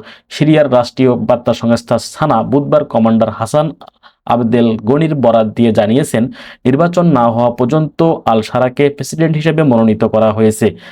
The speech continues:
এছাড়াও আল সারাকে ক্রান্তিকালীন পর্যায়ের জন্য একটি অস্থায়ী আইন পরিষদ গঠনেরও অনুমোদন দেওয়া হয়েছে। নতুন সংবিধান গৃহীত না হওয়া পর্যন্ত সেই কাজটি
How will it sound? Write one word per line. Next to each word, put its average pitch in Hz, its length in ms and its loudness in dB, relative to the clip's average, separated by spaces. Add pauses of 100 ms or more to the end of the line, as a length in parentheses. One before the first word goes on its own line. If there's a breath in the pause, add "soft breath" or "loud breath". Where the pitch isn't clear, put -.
(160 loud breath)
এছাড়াও 139 380 2
আল 117 200 0
সারাকে 110 360 -2
ক্রান্তিকালীন 143 600 -2
পর্যায়ের 107 420 -2
জন্য 117 220 0
একটি 123 240 -2
অস্থায়ী 143 560 -2
আইন 117 220 -2
পরিষদ 117 340 -2 (380 loud breath)
গঠনেরও 135 480 0 (180 loud breath)
অনুমোদন 120 460 2
দেওয়া 107 220 2
হয়েছে। 113 400 -2 (100)
নতুন 139 220 0
সংবিধান 170 480 0
গৃহীত 135 300 0
না 135 200 2
হওয়া 113 200 0
পর্যন্ত 143 420 -2
সেই 127 280 0
কাজটি - 420 -2